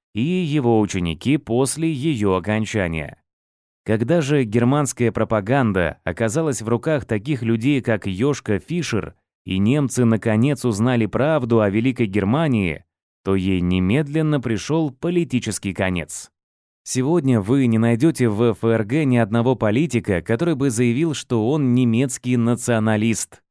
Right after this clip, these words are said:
Само это словосочетание в германском политическом лексиконе является табу.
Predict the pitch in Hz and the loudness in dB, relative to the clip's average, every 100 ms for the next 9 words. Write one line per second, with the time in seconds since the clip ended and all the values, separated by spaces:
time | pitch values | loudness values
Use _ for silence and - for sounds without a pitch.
0 | _ _ - - 98 95 123 120 117 - | _ _ -10 -2 0 2 2 2 0 0
1 | 113 110 101 107 104 92 143 135 110 87 | 0 0 0 -2 -4 -2 -2 2 0 0
2 | 104 107 139 131 - 117 101 113 120 143 | 0 2 2 0 0 0 0 0 -2 -2
3 | 135 - 120 110 110 - 104 - 160 151 | -6 -4 -2 0 0 -2 -4 -2 -2 0
4 | 151 127 127 110 101 92 92 - 101 117 | 0 0 0 0 0 0 -2 -4 -2 0
5 | 110 117 139 80 | 0 2 2 2